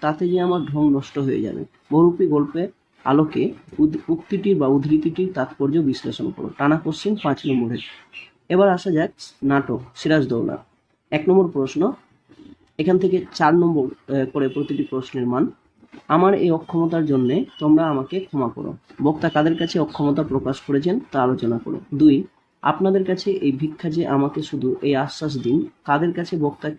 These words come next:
কি ভিক্ষা চান বা চেয়েছেন, তিনি কি আশ্বাস প্রত্যাশা করেন তা আলোচনা করো। এক যোগ তিন। সিরাজদৌল্লা নাট্যাংশ অবলম্বনে সিরাজদৌল্লার চরিত্র বৈশিষ্ট্য আলোচনা করো। Very, very important question মাধ্যমিকের জন্যেও। বাংলার এই দুর্দিনে আমাকে ত্যাগ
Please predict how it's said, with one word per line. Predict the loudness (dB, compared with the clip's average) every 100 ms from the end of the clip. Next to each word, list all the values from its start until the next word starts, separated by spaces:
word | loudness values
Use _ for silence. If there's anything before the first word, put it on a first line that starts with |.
| -6
কি | -4 -4 -6 _ -4
ভিক্ষা | -4 -2 -4
চান | 0 0 0 -2 -20 _ -8
বা | -6
চেয়েছেন, | 2 4 4 2 -4 -6 _ _
তিনি | 0 2
কি | 2 -2
আশ্বাস | -2 -4 -8 -8
প্রত্যাশা | -6 -6 -6 -6 -6
করেন | -4 -4 -6 -10 -8
তা | -6 -4 -4
আলোচনা | -2 -2 -2 -2
করো। | -4 -8 -8 -14 _ -2
এক | 0 0
যোগ | -2 -2 -4 -14 _ _ _
তিন। | 0 2 0 -10 _ _ -12
সিরাজদৌল্লা | 0 2 4 4 4
নাট্যাংশ | 2 0 -4 -4 -2 0
অবলম্বনে | 2 2 2 2 0 -6
সিরাজদৌল্লার | -2 0 2 0 0
চরিত্র | -2 -4 -2 0
বৈশিষ্ট্য | 0 -2 -8 -6
আলোচনা | -4 -2 -2 -2
করো। | 0 0
Very, | 2
very | 2 2
important | 0 -2 -2 -2
question | -4 -4 -2
মাধ্যমিকের | 0 -2 -2 -2 -2 0
জন্যেও। | 0 0 -2 -6 _ -16 0
বাংলার | 4 6 6 2
এই | 0 2
দুর্দিনে | 2 2 0 -2
আমাকে | -2 -2 -2 -6
ত্যাগ | -6